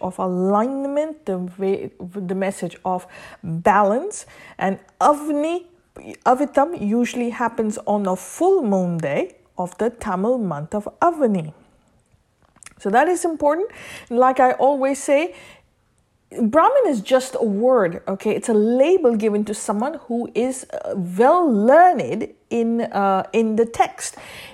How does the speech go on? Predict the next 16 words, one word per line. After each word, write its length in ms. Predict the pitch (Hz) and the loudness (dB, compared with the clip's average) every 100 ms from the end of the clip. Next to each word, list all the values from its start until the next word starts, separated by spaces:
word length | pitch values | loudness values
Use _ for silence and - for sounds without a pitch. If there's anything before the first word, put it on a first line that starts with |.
| - | -4
in 180 | 208 208 | 0 0
the 120 | 220 | 0
text 460 | - 277 - - | 0 -2 -2 -2
of 120 | 208 190 | 0 0
the 80 | |
Vedas, 800 | 170 175 196 214 226 233 233 226 202 | -2 0 2 4 4 4 2 -2 -4
in 240 | 180 180 | -4 -2
the 260 | 180 175 170 | -2 -2 -2
Bhagavatam, 760 | 175 196 208 196 226 214 220 185 | -2 0 0 -2 0 0 0 -4
and 120 | - | -4
all 320 | - 330 320 | -2 0 0
those 320 | 240 214 208 - | 0 0 -2 -4
ancient 500 | 214 196 - 185 190 | -4 -4 -6 -8 -8
texts. 340 | 180 - - - - - - | -10 -10 -20 -20 -20 -18 -2
Now, 260 | 247 254 - | 0 0 -2
you, 380 | 247 453 403 | 0 0 -2